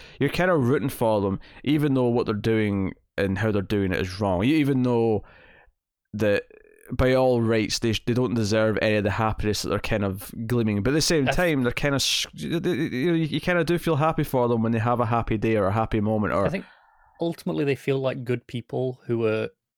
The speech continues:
Speaker 2: just happen to do some shoplifting, uh, and, you know, some other things. Um, but they, but they, they feel like good people looking out for each other rather than,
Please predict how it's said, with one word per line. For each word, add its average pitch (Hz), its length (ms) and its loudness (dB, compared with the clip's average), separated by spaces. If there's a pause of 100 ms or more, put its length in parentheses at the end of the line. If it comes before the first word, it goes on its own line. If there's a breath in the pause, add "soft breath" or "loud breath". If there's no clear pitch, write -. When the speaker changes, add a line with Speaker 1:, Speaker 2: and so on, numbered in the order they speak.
(200)
Speaker 2:
just 123 260 0
happen 123 360 -4
to - 80 -8
do 117 160 0
some 113 160 -8
shoplifting, 120 640 -4 (880)
uh, 107 440 2
and, 107 260 -2 (200)
you 127 120 -4
know, 101 240 -8
some 117 200 -10
other 113 200 -4
things. 110 340 -8 (460 soft breath)
Um, 107 420 0
but 156 220 2
they, 170 80 0
but 156 240 0
they, 151 160 2
they 147 120 0
feel 143 180 -6
like 135 240 -10
good 139 180 -8
people 120 160 -4
looking 120 240 -6
out 110 160 -6
for 117 80 -10
each 104 140 -8
other 107 180 -4
rather 107 400 0
than, 104 320 -4